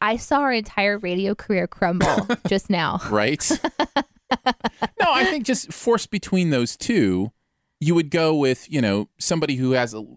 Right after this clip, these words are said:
Speaker 2: you know, at least a little bit of people behind him with, you know, business experience and financial experience or whatever. Kanye is just a, he's just, like, a pop culture figure. Like, there's, we, we don't know anything about him. I can't imagine voting for somebody I didn't know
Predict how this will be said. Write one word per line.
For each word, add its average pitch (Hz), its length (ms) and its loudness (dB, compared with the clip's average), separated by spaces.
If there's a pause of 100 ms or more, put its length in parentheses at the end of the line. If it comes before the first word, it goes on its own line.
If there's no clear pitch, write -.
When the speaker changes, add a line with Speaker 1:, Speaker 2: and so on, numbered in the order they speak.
Speaker 2:
you 147 140 0
know, 110 100 2
at 110 80 -2
least 143 220 -2
a 147 40 -2
little 131 200 2
bit 117 160 0
of 104 100 -6
people - 260 -4
behind 110 380 -2
him 110 160 2
with, 92 220 -2
you 104 80 2
know, 87 100 0
business 101 400 0
experience 92 580 -2
and 85 280 -2 (200)
financial 107 440 0
experience 85 560 -2
or 90 100 0
whatever. 87 320 0
Kanye 202 460 -2
is 139 100 -4
just - 160 -8
a, 120 140 -2
he's 117 240 -2
just, 139 220 -4
like, 127 120 -4
a 95 80 -4
pop - 320 -4 (300)
culture 98 400 0
figure. 78 440 -4
Like, 98 240 -4
there's, 127 300 -2 (480)
we, 156 140 2
we 190 160 2
don't 226 100 2
know 214 140 2
anything 214 300 0
about 180 320 -2
him. 101 180 -2
I - 80 -8
can't 196 200 -2
imagine 196 320 -2
voting 160 200 0
for 139 80 -2
somebody 127 240 0
I 117 40 4
didn't 123 160 2
know 110 140 0